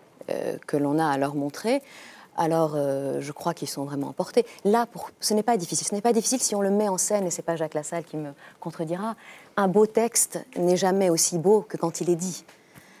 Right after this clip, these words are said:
Euh, c'est vrai que si on le lit avec les yeux, on peut le trouver très beau, mais il faut être, euh, tout de même un peu, euh, spécialiste, disons.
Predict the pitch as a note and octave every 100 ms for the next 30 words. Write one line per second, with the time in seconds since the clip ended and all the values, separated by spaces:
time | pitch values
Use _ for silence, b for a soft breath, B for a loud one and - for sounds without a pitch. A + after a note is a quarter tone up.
0 | - D#3+ D3 D3+ D#3 - - - F3+ F#3
1 | A3 F3 - F3+ F3+ F3+ D#3 D3+ C#3+ C#3+
2 | G3 D3 A#3 C4 - D#3 D3 C#3+ C#3 C3+
3 | D3+ E3 - F#3 F#3+ - - - - E3+
4 | F#3+ F#3+ D#3+ - G3 F3 D3+ C3+ - F3+
5 | G3+ F#3+ E3 - C#3 C#3+ C3+